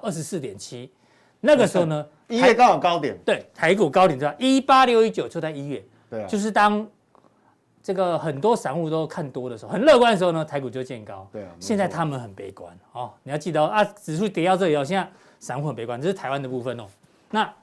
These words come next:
Speaker 1: 美国的部分呢？美国散户投资人来看黄色这条就好，看多的人剩下十五点八四，创下了三十年来的新低。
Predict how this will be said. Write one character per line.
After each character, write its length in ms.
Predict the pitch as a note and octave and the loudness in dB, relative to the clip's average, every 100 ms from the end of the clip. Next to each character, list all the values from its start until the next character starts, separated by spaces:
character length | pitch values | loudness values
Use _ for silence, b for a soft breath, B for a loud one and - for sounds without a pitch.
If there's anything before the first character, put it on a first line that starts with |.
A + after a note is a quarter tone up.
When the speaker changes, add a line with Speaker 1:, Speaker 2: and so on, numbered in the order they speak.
| _ | _
Speaker 1:
美 200 | F#3+ G3+ | 2 4
国 120 | G3 | 8
的 60 | B3 | 8
部 140 | C#4 | 6
分 140 | B3+ A3+ | 4 4
呢？ 180 | A3 G#3 | 2 -2
美 240 | F#3 F#3+ | -2 0
国 200 | E3+ G#3 | 4 4
散 180 | G#3+ D#3 | 4 2
户 120 | A#3+ | 0
投 180 | F3+ D#3+ | 2 0
资 140 | E3 | -2
人 160 | E3 C3 | -4 -4
来 240 | C#3 D3+ - | -4 -8 -8
看 180 | - G3+ | -4 -4
黄 200 | D#3 D#3+ | -2 -4
色 140 | E3+ | -2
这 120 | E3 | -2
条 120 | D#3+ C3+ | -2 -2
就 120 | C3+ | -6
好， 100 | G2+ _ b b b b | -10 _ b b b b
看 260 | - D4 B3 | 4 4 6
多 200 | C#4 C#4 | 6 8
的 140 | A#3+ | 8
人 180 | G3+ F#3+ | 6 4
剩 200 | E3+ F3 | 2 0
下 240 | G#3 G3 | 4 2
十 320 | D#3+ - D#3 A3 | 2 -4 -2 2
五 180 | A3+ | 2
点 240 | G3 D#3+ B2+ | 2 0 0
八 240 | D#3+ D#3+ | 2 2
四， 300 | E3 - C#3+ - b b b | 0 -4 -12 -14 b b b
创 260 | - D4 A#3+ | 2 4 6
下 220 | C4 A3 | 6 6
了 100 | F#3+ | 6
三 240 | F3 A#3+ | 6 6
十 140 | A#3+ G3 | 6 2
年 140 | F3 | -2
来 140 | E3 D3+ | -2 -2
的 60 | |
新 160 | C#3+ D#3 | -2 -4
低。 180 | D3+ | -6